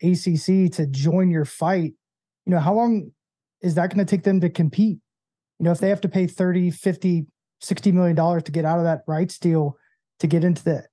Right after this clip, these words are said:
S E C, how long are they gonna have to try to figure out and compete on an S E C level? 'Cause you're right, they are a super pac. And I'm sure, you know, if you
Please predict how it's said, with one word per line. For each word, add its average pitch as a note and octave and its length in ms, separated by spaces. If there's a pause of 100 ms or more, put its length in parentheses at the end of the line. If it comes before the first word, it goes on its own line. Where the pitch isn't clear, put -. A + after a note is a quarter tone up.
(120)
S F3 240
E F3 80
C, F#3 400
how D#3+ 220
long G3 240
are F#3 80
they F3 100
gonna E3 320 (240)
have E3+ 400 (720)
to F3+ 160
try F#3 220
to F3 80
figure F#3 420
out F3 320
and E3+ 200
compete F#3 520
on D#3+ 320 (120)
an E3+ 100
S F3 180
E G3 60
C E3+ 180
level? D#3+ 300
'Cause D3+ 160
you're D#3 80
right, F3 240
they E3 160
are F#3 240
a D#3+ 60
super E3 320
pac. D3 340
And D#3+ 180
I'm F3 180
sure, F#3 520 (200)
you F3 100
know, E3 160
if D#3 160
you E3+ 380